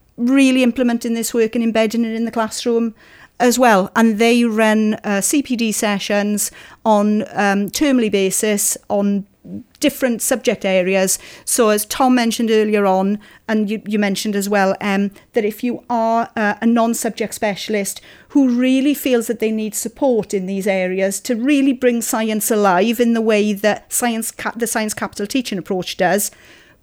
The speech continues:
please, those are your guys, those are your go-to guys. The S P N coaches for Wales are absolutely brilliant,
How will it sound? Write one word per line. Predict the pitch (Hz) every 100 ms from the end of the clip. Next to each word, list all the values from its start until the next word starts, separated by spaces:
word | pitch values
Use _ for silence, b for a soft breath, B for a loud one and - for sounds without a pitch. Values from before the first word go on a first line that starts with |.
| -
please, | - 262 247 220 180 175 - B _ 233
those | 220 254 247 254 247
are | 254
your | 233 226
guys, | 214 226 196 190 196 196
those | 214 226 233
are | 247
your | 226 214
go-to | 226 214 233
guys. | 196 180 190 208
The | 233
S | 220 233
P | - 247
N | 220 220
coaches | 262 226 220 233 233 233 - B B
for | -
Wales | 233 220 214 220 214 - B B -
are | 202 196 _
absolutely | 254 233 - 269 233 240
brilliant, | 214 214 208 202 208 208